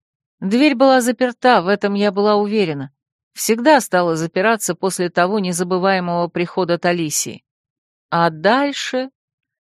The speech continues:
это был самый настоящий виртуальный секс. Невероятно будоражащий, от которого кровь кипела.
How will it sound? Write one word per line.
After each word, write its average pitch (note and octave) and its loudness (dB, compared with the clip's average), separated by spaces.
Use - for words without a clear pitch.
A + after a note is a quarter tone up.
это A3+ 2
был G3+ 2
самый A#3 0
настоящий F#3 -2
виртуальный D#3+ 0
секс. - -8
Невероятно A#3+ 2
будоражащий, G#3+ 0
от F3 -2
которого A3 0
кровь G#3+ -2
кипела. D3+ -6